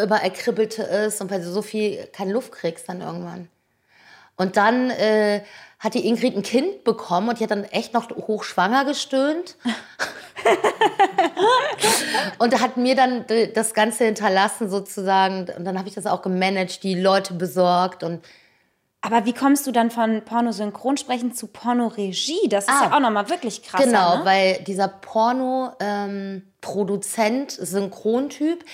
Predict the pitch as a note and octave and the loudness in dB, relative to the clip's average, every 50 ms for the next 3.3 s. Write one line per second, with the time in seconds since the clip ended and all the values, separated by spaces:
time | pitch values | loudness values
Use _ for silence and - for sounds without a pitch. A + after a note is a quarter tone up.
0 | - - - _ G#3 C4 - - - - G#3+ G#3 A3 B3 C4 B3 G#3 A3+ A3+ A3+ | -20 -20 -2 _ 0 0 0 -2 -4 -4 0 0 0 0 0 0 0 0 0 0
1 | - G3 F3+ G3 G3+ G3 F#3+ F3+ F#3 - - G3 F#3 G#3+ B3 A#3 C#4 C#4 C4+ C4+ | -2 0 2 2 4 4 2 2 -2 -4 -4 -2 0 0 0 0 0 -2 -2 0
2 | F#3+ A3+ B3 - D4 C#4+ - - D#4 D#4+ - - D4 - - E4+ G3+ G#3+ A#3+ C#4+ | 0 -2 2 4 4 4 6 4 2 4 4 2 0 2 2 2 2 4 4 4
3 | D#4 E4 B3 C#4 D#4+ | 4 4 4 2 2